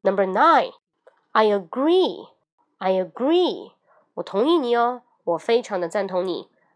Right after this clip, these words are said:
I agree，嗯，我同意你的观点，我同意你的意见。Number ten，not bad，not bad，how are you？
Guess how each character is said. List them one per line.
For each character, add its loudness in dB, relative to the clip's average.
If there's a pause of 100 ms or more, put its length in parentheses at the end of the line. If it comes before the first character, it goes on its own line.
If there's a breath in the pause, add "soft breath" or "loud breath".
(120)
I 2
agree， -2 (320 soft breath)
嗯， -2
我 -2
同 -2
意 0
你 -4
的 -6
观 0
点， -8 (200)
我 -4
同 0
意 -4
你 -6
的 -8
意 -4
见。 -6 (600)
Number -2
ten，not 0
bad，not 0
bad，how 2
are 4
you？ 0